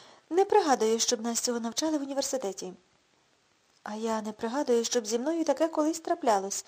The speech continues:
Ви часом не володієте даром гіпнозу, Віталію Сергійовичу?» «Ніде цього не вчився. Але, повірте, ця ніч надзвичайно цікавий досвід».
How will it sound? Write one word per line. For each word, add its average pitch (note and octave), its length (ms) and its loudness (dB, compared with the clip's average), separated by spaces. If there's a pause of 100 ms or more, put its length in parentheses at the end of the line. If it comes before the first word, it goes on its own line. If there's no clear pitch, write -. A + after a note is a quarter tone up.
(540)
Ви D4 240 4
часом D4 480 2
не D4 100 2
володієте D#4+ 640 2
даром D4+ 440 -2
гіпнозу, C4 560 -4
Віталію F4 420 0
Сергійовичу?» F#3+ 680 -4 (1600)
«Ніде A#3+ 360 2
цього D#4+ 260 0
не E4 100 -4
вчився. G3+ 560 -2 (440)
Але, C4 500 6
повірте, C#4 720 -2
ця - 300 -2
ніч A3+ 460 -4 (480)
надзвичайно A#3 840 -2
цікавий C#4 580 2
досвід». A#3+ 680 -4